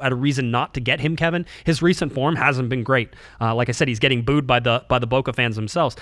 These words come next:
But the only reason that you go and you, and you take this risk and you value a player at twenty-four million dollars right now with twelve million dollars for fifty percent of the player is because you know that his productivity under Guillermo Barros Schelotto was some of his best. And so you're hoping for a guy to come in and rehabilitate that image over two years,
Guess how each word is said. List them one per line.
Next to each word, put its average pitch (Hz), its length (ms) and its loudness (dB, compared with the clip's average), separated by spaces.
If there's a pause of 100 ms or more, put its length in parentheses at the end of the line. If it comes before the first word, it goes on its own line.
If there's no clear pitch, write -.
(100)
But 135 100 -6
the 135 80 -4
only 196 160 2
reason 214 320 2
that 165 100 -2
you 143 100 -2
go 139 280 4
and 139 120 0
you, 131 160 -2
and 131 160 -2
you 113 200 -4
take - 320 -4
this 147 240 -6
risk 139 320 -4
and 117 120 -4
you 110 80 -4
value 135 380 0
a 131 40 -4
player 131 300 0
at 113 80 -4
twenty-four 135 400 -4
million 123 280 0
dollars 117 340 0
right 139 160 -2
now 135 160 0
with 120 160 -4
twelve 135 240 0
million 127 240 -2
dollars 127 300 -2
for 113 120 -10
fifty 135 260 -4
percent 123 280 -4
of 113 40 -4
the 110 60 -10
player 127 300 0 (400)
is 156 120 2
because 156 220 0
you 160 100 -2
know 151 220 2
that 147 160 -2
his 151 160 -4
productivity 160 640 0
under 123 180 0
Guillermo 135 640 0
Barros 127 320 0
Schelotto 131 380 2 (280)
was 135 200 2
some 147 180 0
of 127 80 -2
his 123 160 0
best. 113 440 -2 (200)
And 131 120 -2
so 143 100 -4
you're 120 160 -2
hoping 151 460 0
for 135 140 0
a 120 60 0
guy 120 160 4
to 120 80 0
come 135 220 0
in 123 100 2
and 117 140 -2
rehabilitate 123 720 0
that 113 180 -2
image 131 300 -2
over 117 180 -2
two - 220 -2
years, 117 340 0